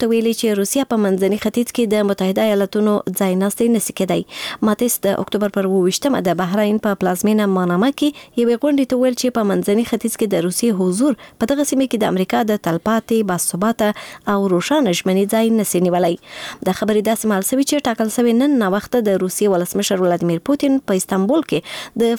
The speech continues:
فرانسې، جرمني او ترکیې له مشرانو سره وګوري او په سوریه کې د اووه کلنې کورنۍ جګړې لپاره د یوې تلپاتې سیاسي حل لارې پر لارو چارو خبرې وکړي. روسیه د سوریې د ولسمشر بشار الاسد د رژیم پلوي کوي. ماتیس ویلي د مسکو فرصت طلبي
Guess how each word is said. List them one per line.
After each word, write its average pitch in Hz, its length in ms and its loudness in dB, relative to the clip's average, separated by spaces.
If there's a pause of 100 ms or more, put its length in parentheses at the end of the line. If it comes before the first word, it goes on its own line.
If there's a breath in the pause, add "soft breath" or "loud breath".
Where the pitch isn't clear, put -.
فرانسې، 226 800 0
جرمني 208 320 0
او 202 80 -8
ترکیې 190 380 0
له 170 100 0
مشرانو 269 400 0
سره 254 160 2
وګوري 240 320 0
او 202 160 -4
په 170 140 -4
سوریه 269 280 0
کې - 540 -6
د 220 140 0
اووه 180 260 0
کلنې 208 240 2 (100)
کورنۍ 185 260 2 (100)
جګړې 240 300 0
لپاره 262 260 0
د 226 80 2
یوې 214 200 2
تلپاتې 220 460 -2
سیاسي 180 300 0
حل 202 120 2
لارې 190 200 0
پر 190 120 -2
لارو 170 240 0
چارو 202 240 0
خبرې 185 300 0
وکړي. 170 220 0 (520 loud breath)
روسیه 254 320 0 (160)
د 185 220 2
سوریې 254 280 0
د 180 80 2
ولسمشر 208 500 -2
بشار 170 280 -2
الاسد 170 300 -2
د 202 100 2
رژیم 196 260 0 (260)
پلوي 170 280 2 (100)
کوي. 165 180 0 (520 loud breath)
ماتیس 302 320 0
ویلي 262 320 2
د 214 160 2
مسکو 226 420 0
فرصت 180 400 -4
طلبي 180 240 2